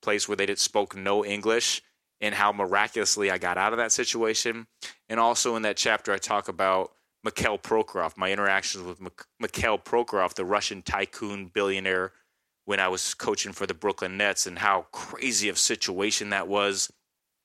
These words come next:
And the point of this chapter is these different things that could be worries, we don't have to live in worry. We can live in wonder.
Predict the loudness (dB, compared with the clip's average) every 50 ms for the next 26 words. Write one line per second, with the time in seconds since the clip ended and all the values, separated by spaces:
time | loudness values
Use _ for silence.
0 | _ _ _ -4 -2 0 0 0 0 -2 -2 0 2 2 4 4 2 2 2 2
1 | 2 2 2 2 2 2 0 0 0 0 2 2 4 4 2 2 2 0 -2 -2
2 | -4 -10 -16 -16 -18 -20 _ _ _ -2 0 2 2 0 2 2 2 2 2 -2
3 | -2 -2 -4 -2 0 0 0 0 0 0 0 0 0 0 -2 -6 -6 -4 -2 0
4 | 0 2 0 0 -2 -6 -4 0 4 4 6 6 6 4 2 2 2 4 2 2
5 | 0 -4 _ _ _ _ _ _ _ -2 0 2 2 2 0 2 0 0 -2 -2
6 | -4 -4 0 2 2 2 0 -4 0 0 0 2 4 2 2 0 0 -2 -2 0
7 | -2 -2 2 2 2 2 4 2 2 2 -2 -10 -6 2 2 2 2 2 0 -6
8 | -6 -8 -12